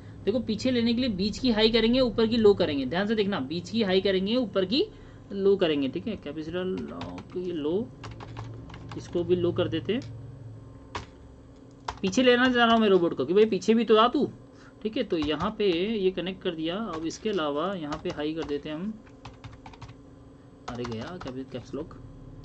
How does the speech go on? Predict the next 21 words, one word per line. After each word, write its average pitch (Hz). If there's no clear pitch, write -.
ये 160
caps 139
lock 151
का 156
बहुत 139
issue 127
है, 160
इसमें 139
ध्यान 139
रखना, 131
आदत 131
हो 127
जाएगी 120
आपको, -
कोई 127
दिक्कत 117
नहीं। 120
ठीक 185
है, -
अब 208
देखो, -